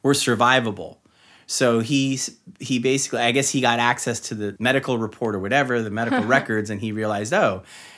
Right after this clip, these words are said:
Speaker 1: they just didn't care enough. You know, they didn't try hard enough.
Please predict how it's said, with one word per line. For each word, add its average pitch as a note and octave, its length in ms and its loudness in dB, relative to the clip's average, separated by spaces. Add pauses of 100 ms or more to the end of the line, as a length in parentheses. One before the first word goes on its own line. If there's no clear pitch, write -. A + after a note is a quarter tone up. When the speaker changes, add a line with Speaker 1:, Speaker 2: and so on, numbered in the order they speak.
Speaker 1:
they C3 220 2
just C3 260 0
didn't B2 260 0
care C#3+ 320 4
enough. - 520 -6
You G#2+ 120 -6
know, G#2+ 100 -2
they A2 100 -2
didn't B2 200 0
try D#3 340 4
hard G#2 260 0
enough. F2 420 -12